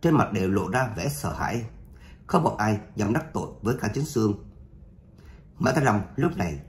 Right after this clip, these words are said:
cũng nghiến răng nghiến lợi. Những năm gần đây, hắn luôn cùng Cao Chấn Sương minh tranh ám đấu.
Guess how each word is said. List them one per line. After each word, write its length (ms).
cũng 160
nghiến 120
răng 160
nghiến 120
lợi. 260
Những 260
năm 260
gần 200
đây, 280
hắn 220
luôn 220
cùng 260
Cao 120
Chấn 140
Sương 300
minh 240
tranh 260
ám 220
đấu. 320